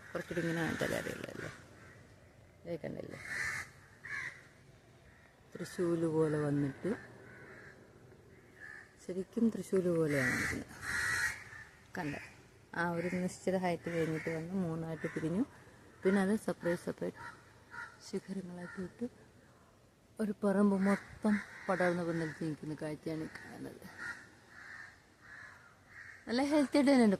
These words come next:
പ്രായക്കൂടുതലാണെന്ന് പറഞ്ഞിട്ട് അതിന് ആരോഗ്യത്തിന് പ്രശ്നമൊന്നുമില്ല, നല്ല രീതിയിൽ തന്നെയാണ് നിൽക്കുന്നത്. അപ്പോൾ സീസണിൽ എല്ലാവർക്കും, ആ നാട്ടിലുള്ള എല്ലാവർക്കും ഫലങ്ങൾ കിട്ടിയത് മാത്രം നമുക്ക് ആഗ്രഹിക്കാം. അത്രയും വലിയൊരു മരമാണ് കാണുന്നത്. കണ്ടാലും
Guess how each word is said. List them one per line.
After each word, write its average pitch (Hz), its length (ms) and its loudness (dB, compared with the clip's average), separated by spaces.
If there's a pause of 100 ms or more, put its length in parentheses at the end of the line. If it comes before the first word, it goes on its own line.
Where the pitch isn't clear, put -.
പ്രായക്കൂടുതലാണെന്ന് 208 720 6
പറഞ്ഞിട്ട് 208 240 6
അതിന് 202 140 6 (100)
ആരോഗ്യത്തിന് 208 520 4
പ്രശ്നമൊന്നുമില്ല, 190 640 0 (280)
നല്ല 185 120 2 (120)
രീതിയിൽ 190 260 2
തന്നെയാണ് 185 260 -4 (100)
നിൽക്കുന്നത്. - 380 -6 (640)
അപ്പോൾ - 220 -8
സീസണിൽ 196 460 0
എല്ലാവർക്കും, 185 840 0 (600)
ആ 180 140 -2
നാട്ടിലുള്ള 180 460 0
എല്ലാവർക്കും 185 500 0 (100)
ഫലങ്ങൾ 180 540 0
കിട്ടിയത് 165 260 -6 (100)
മാത്രം 160 280 -4
നമുക്ക് 165 280 -4
ആഗ്രഹിക്കാം. - 480 -6 (1500)
അത്രയും 190 420 -4
വലിയൊരു 190 380 2
മരമാണ് - 460 -4
കാണുന്നത്. - 340 -10 (2500)
കണ്ടാലും 180 440 -2